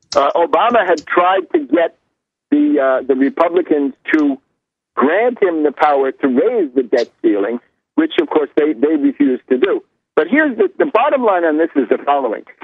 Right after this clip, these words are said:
All of these reactionaries talk about the Constitution, the Constitution. Well,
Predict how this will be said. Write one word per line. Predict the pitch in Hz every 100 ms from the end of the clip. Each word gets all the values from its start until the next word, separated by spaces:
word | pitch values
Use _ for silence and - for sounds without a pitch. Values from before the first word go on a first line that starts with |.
| - - -
All | 220 359
of | 403
these | 330 269 226 - -
reactionaries | 185 185 233 - 190 156 135 -
talk | 196 214 226
about | 180 -
the | 156
Constitution, | 196 196 180 - 156 190 190 - 160
the | 151
Constitution. | - 156 - - 151 170 302 - 113
Well, | 196 277 254 240